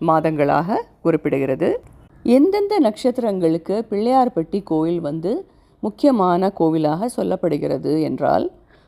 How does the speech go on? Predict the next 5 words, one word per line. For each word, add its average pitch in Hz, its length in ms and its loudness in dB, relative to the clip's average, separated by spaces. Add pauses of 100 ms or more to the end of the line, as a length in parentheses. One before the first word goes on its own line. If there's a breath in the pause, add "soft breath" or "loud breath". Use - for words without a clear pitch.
(140)
ஹஸ்தம் 311 460 2
நட்சத்திரம். - 480 -8 (540 soft breath)
ஹஸ்தம் 330 400 4
நட்சத்திரத்தில் 185 540 0
பிறந்தவர்கள் 160 760 2